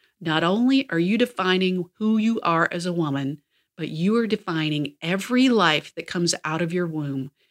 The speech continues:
and generations to come." Uh,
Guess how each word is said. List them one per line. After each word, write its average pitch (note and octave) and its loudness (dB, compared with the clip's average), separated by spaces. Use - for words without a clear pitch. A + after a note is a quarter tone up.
and D3 -6
generations D#3+ 0
to - -12
come." C3 -6
Uh, E3 -8